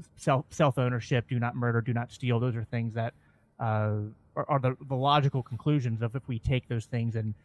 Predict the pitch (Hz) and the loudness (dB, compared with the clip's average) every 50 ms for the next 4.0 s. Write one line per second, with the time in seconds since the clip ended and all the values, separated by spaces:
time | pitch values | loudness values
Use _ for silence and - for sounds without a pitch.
0 | _ _ - 139 120 120 135 135 - - 117 123 123 120 113 110 120 123 117 - | _ _ -6 -2 0 2 2 0 0 0 0 0 0 0 0 0 0 -2 -2 -2
1 | - 110 104 107 107 - - 123 113 - - 127 120 117 - 117 110 107 104 - | -6 -8 -8 -10 -12 -10 -8 -8 -8 -8 -6 -6 -6 -6 -4 -4 -4 -4 -4 -6
2 | - _ _ _ _ _ _ - 135 113 107 107 104 104 104 104 107 - - - | -10 _ _ _ _ _ _ -4 -2 0 2 2 2 2 0 -2 -4 -8 -14 -20
3 | - - 131 - - - - 160 143 - - 131 110 104 - - - 123 113 110 | -16 -12 -10 -10 -10 -2 0 2 2 2 0 -4 -6 -6 -6 -2 0 0 0 0